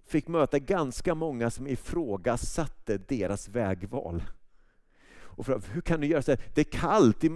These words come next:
norra Mongoliet. Det, det är fattigt. Det är svårt.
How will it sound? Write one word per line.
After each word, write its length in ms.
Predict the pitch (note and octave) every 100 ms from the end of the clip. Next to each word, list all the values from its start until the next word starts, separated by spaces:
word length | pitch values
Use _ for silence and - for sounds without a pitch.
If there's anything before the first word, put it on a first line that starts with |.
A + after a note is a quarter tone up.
| D#3+ - -
norra 440 | C#3 D#3 F3 C#3+
Mongoliet. 680 | C#3+ C#3 C3 C3+ F#3 E3+ G#2+
Det, 340 | - C#3 D#3 C3+ - -
det 100 | -
är 340 | D#3 D3+ D3+ C#3+ - - - - - - -
fattigt. 1000 | - G3 E3+ - - A3 G#3 - - - - - - -
Det 120 | - D#3+
är 120 | D3
svårt. 840 | - - C3+ G3+ G3+ B2+ - -